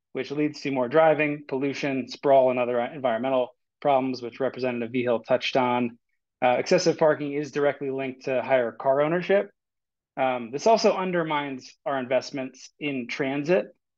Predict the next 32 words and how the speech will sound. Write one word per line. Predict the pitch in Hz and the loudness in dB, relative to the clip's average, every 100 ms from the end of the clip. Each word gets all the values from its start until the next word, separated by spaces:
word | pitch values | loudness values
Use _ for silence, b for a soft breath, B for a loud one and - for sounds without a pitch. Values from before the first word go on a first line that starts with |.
| _ _ _ - | _ _ _ -2
and | 160 175 156 - | 2 2 2 -2
increases | - 151 147 135 143 131 120 - | -6 -4 -2 0 2 0 0 -4
vehicle | 143 135 135 | 0 2 2
miles | 120 | 0
traveled | - 139 127 123 | 2 2 2 0
and | 117 | -8
greenhouse | 120 117 113 | -8 -4 -4
gas | 139 113 - | 0 0 2
emissions. | 156 156 147 135 131 - b b b _ - | 0 2 0 -2 -4 -12 b b b _ -2
Uh, | 123 | -2
in | 139 127 | -2 0
Colorado | 196 185 180 175 170 165 165 - | 4 6 6 8 6 4 2 -8
and | 180 165 | -4 -2
nationally, | 156 143 151 143 131 127 | -2 -4 -6 -6 -6 -6
transportation | 127 143 - 131 139 135 127 | -6 -8 -6 -2 0 0 -2
is | 117 | -4
the | 123 | -2
leading | 131 123 | -2 -2
source | - 135 123 | -2 -2 -2
of | 131 | -6
greenhouse | 131 127 123 | -8 -4 -2
gas | - 123 123 | 4 4 2
emissions. | 123 123 131 120 117 - - _ _ _ _ - | -2 -4 -4 -4 -6 -8 -12 _ _ _ _ 0
Um, | 131 131 | 2 2
it's | 135 165 | 2 2
also | 147 147 | 2 0
the | 131 | 0
sector | - 131 139 | 0 0 0
with | 127 120 | -4 -6
the | |
biggest | 120 127 127 117 - | -4 -2 -2 -4 -2
deficit | 139 135 127 - 113 | 0 0 -2 -8 -10